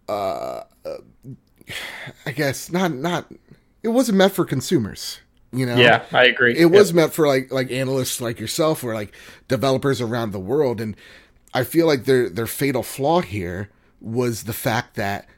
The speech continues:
Speaker 1: they didn't address that clear enough.
Speaker 2: Mm.
Speaker 1: Uh, what was your other takeaway from this weird thing? <laughs>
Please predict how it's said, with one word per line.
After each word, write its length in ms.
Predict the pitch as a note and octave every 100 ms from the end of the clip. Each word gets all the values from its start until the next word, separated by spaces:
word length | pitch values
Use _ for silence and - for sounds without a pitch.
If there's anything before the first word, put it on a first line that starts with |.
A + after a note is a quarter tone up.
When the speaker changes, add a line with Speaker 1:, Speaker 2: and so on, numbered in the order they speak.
| _
Speaker 1:
they 200 | F2 A#2+
didn't 200 | C3 D#3
address 480 | C#3 F2+ - G2 -
that 320 | - G#2+ - -
clear 440 | - C3 A#2+ G2
enough. 560 | C#2 A#1+ - - - - _ _ _ _ _ _
Speaker 2:
Mm. 300 | A#2+ A2 G#2 - -
Speaker 1:
Uh, 260 | C3 A#2+ A2 C#3 _
what 320 | - E3 G#3 G#3
was 200 | F#3+ D#3+
your 140 | D3+
other 200 | C#3+ B2
takeaway 640 | - B2 A#2 G2+ G2+ G2
from 600 | - - A#2+ A#2 G#2+ G2+ - _ _ _ _ _ _
this 300 | G2+ G#2 G2 F#2+
weird 220 | F#2 E2
thing? 200 | D2+ - - -
<laughs> 340 | A#3 - A3